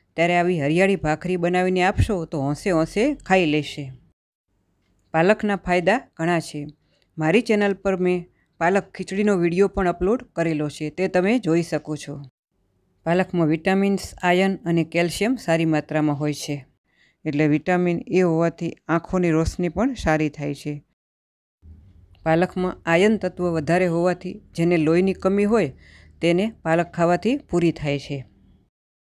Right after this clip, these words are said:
પાલકમાં ફાઇબર પણ વધારે હોવાથી આપણું પાચન તંત્ર પણ સારું થાય છે. તો દેખાય છે ને એકદમ ગ્રીન ગ્રીન ભાખરી. હવે આપણે એને શેકવાની છે.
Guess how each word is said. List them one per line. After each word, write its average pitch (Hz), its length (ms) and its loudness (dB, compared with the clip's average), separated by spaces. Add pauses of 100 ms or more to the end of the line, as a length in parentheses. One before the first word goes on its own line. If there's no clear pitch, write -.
(880)
પાલકમાં 185 520 0
ફાઇબર 170 500 0
પણ 196 220 -4
વધારે 165 360 0
હોવાથી 170 580 -2 (320)
આપણું 160 240 -2
પાચન 156 340 2
તંત્ર 170 400 0
પણ 208 260 -4 (420)
સારું 151 320 0
થાય 143 260 -2
છે. 131 320 -12 (800)
તો 165 80 -2
દેખાય 165 360 2
છે 208 140 0
ને 180 100 2
એકદમ 165 360 -2
ગ્રીન 156 320 0
ગ્રીન 151 240 0
ભાખરી. 139 540 -8 (880)
હવે 160 160 4
આપણે 170 240 2
એને 208 200 -2
શેકવાની 156 600 -2
છે. 143 300 -10